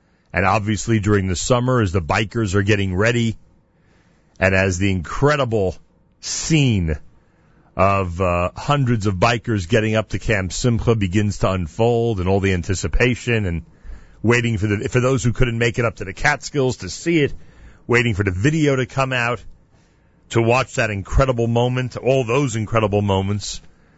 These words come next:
when the bikers and the campers unite up in camp. So it's January. Why on earth would we be talking about Bike for Chai?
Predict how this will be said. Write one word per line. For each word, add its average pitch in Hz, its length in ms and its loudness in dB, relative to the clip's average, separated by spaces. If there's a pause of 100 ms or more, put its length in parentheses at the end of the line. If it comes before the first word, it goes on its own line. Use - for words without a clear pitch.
(420)
when 104 180 4
the 98 120 4
bikers 113 600 0
and 98 100 -2
the 87 100 -2
campers 110 840 2 (440)
unite 110 760 2 (100)
up 110 200 2
in 104 160 2
camp. 117 380 -2 (1080)
So 214 200 2
it's 202 160 -4
January. 185 960 0
Why 196 420 0
on 220 160 0
earth 254 760 -2 (420)
would 139 160 2
we 180 120 2
be 165 160 0
talking 185 420 0
about 170 340 0
Bike 180 280 -2
for 175 220 -2
Chai? 151 600 -2